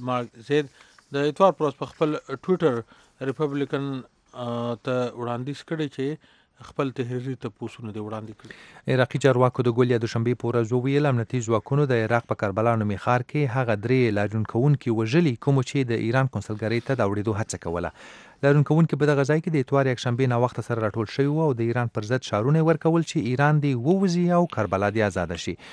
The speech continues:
Speaker 2: د پولیسو له ډزو مخکې چارواکو ویلي وو چې لاریون کوونکو هڅه کوله چې کنسلګرۍ ته اور واچوي.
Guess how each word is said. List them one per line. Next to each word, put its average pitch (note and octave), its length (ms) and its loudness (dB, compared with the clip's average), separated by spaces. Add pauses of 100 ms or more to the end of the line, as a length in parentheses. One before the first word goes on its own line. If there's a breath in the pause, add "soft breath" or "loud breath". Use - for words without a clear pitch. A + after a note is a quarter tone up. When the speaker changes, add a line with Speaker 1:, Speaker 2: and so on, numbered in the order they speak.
(280 loud breath)
Speaker 2:
د A2+ 120 -2
پولیسو A#2+ 320 -2
له A2 120 -2
ډزو A#2 180 0 (120)
مخکې C#3+ 340 -2
چارواکو G#2+ 500 0
ویلي A2 300 0
وو D3+ 160 0
چې D3+ 300 -2
لاریون G#2+ 200 0 (120)
کوونکو B2+ 400 2
هڅه - 260 -2
کوله C3+ 240 2
چې - 220 -6
کنسلګرۍ A2 580 -2
ته F3 160 4
اور B2+ 180 8
واچوي. F2 380 -4